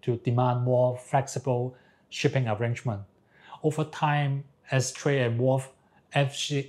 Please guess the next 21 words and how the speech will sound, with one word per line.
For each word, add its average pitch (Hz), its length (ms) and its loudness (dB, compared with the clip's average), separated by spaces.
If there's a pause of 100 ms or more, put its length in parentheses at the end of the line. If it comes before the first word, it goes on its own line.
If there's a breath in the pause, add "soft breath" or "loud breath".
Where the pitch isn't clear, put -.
(100)
A 135 500 4
adopt - 380 2 (180)
addressing 151 540 4
the 135 100 2
need 147 380 2 (260)
of 120 240 2
modern 135 400 4
international 127 600 0
commerce 120 540 -2
and 113 220 -2
logistics. 113 520 -4 (540 soft breath)
It's 143 180 0
a 131 60 4
reflection 147 840 0
of 131 280 0 (680)
dynamic 131 580 2
nature 143 360 4
of 117 280 2
global 123 240 2
trade, 117 380 0
offering 143 560 2